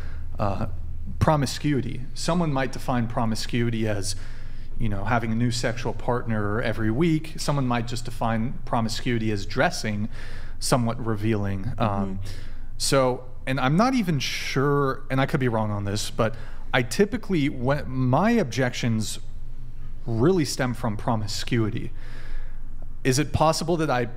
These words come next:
Speaker 1: replaced promiscuity with casual sex? So I'm not sure if I've actually ever used the term me being against casual sex, but I'll take your word for
Speaker 2: I
Speaker 1: it, and
Speaker 2: think you
Speaker 1: I'll s-,
Speaker 2: did.
Speaker 1: I'll say I did use it.
Speaker 2: Multiple times.
Speaker 1: So it's possible that I potentially used it erroneously. Uh, but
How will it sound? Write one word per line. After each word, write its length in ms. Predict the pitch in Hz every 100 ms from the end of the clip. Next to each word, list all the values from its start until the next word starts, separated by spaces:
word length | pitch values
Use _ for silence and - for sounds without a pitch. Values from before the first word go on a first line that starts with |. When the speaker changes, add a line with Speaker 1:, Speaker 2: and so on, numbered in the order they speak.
| -
Speaker 1:
replaced 640 | 120 117 - 135 131 -
promiscuity 720 | - 123 120 117 - 120 123 120
with 220 | 113 120
casual 480 | - 120 117 117 101
sex? 400 | - 120 131 -
So 100 | 156
I'm 80 |
not 160 | 185 240
sure 140 | -
if 100 | 180
I've 140 | 135 113
actually 480 | 113 131 - 139 117
ever 180 | 113
used 300 | 113 110 123
the 80 | 110
term 460 | 110 117 110 117 120 - - - - - -
me 200 | 120 120
being 300 | 113 127 123
against 560 | 113 104 - 120 120 -
casual 320 | 139 120 117
sex, 260 | - 143 -
but 200 | 147 - - - - - - -
I'll 120 | 127
take 200 | 135 165 156
your 80 |
word 200 | 123 139
for 160 | - 175
Speaker 2:
I 20 |
Speaker 1:
it, 20 |
and 80 | 170
Speaker 2:
think 160 | 127 -
you 60 |
Speaker 1:
I'll 40 | 180
s-, 20 |
Speaker 2:
did. 20 |
Speaker 1:
I'll 100 | 127
say 220 | - 139 117
I 60 |
did 200 | 107 104
use 220 | 107 131
it. 40 | 202
Speaker 2:
Multiple 340 | 185 - -
times. 180 | - 160
Speaker 1:
So 60 | 156
it's 120 | -
possible 440 | - 175 175 185
that 140 | 160 127
I 200 | 113 113 - - - -
potentially 560 | 135 - 208 - 151
used 280 | 120 117 113
it 100 | 120
erroneously. 760 | 117 107 117 110 110 - - - - - - - - - 120
Uh, 280 | 113 110 - -
but 260 | 135 123